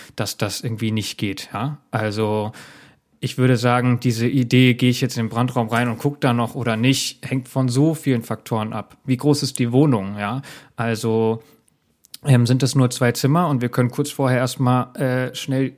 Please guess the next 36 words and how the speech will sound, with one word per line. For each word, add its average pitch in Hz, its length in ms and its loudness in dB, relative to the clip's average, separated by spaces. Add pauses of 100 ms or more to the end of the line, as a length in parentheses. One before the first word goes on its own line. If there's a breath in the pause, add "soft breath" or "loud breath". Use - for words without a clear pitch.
(260)
ein 139 100 -2
anderes 151 360 0
Zimmer 131 260 2
absuchen, 127 440 -2
bevor 120 280 -2
wir 123 60 0
die 113 80 -10
Tür 131 220 0
aufmachen 127 340 -2
und 120 100 -2
die 123 120 -2
Wohnung 143 240 -2
verrauchen. 131 500 -6 (580 loud breath)
Was 131 360 -2
sind 135 180 2
da 123 80 2
für 123 140 -2
Brandverhältnisse? 131 580 0
Vielleicht 117 260 -2
weiß 127 240 2
ich 147 120 0
ja 117 80 0
auch 110 80 -6
schon, 110 180 -4
was 107 120 -6
für - 140 -10
Brandverhältnisse 110 640 -8
sind. 110 200 -6
Also 123 180 0
ich, 135 220 -2
wie 156 80 2
gehe 151 120 6
ich 143 80 2
davon 127 280 0
aus, 156 480 0
auch, 131 360 -6